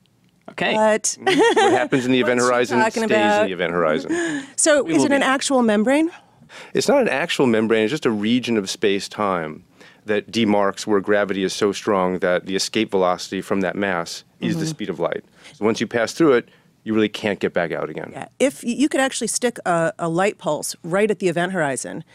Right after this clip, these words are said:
Speaker 2: and racing outwards at the speed of light, it wouldn't go anywhere.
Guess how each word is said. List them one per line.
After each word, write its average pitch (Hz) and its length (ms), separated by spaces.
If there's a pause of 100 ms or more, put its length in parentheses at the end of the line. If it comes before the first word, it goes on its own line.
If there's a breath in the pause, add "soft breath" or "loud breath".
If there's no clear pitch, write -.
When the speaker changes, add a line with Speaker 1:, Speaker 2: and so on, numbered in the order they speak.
(220 soft breath)
Speaker 2:
and 185 240
racing 240 480
outwards 208 500
at 208 180
the 208 80
speed 180 220
of 165 80
light, 175 380
it 185 80
wouldn't 175 260
go 165 120
anywhere. 151 420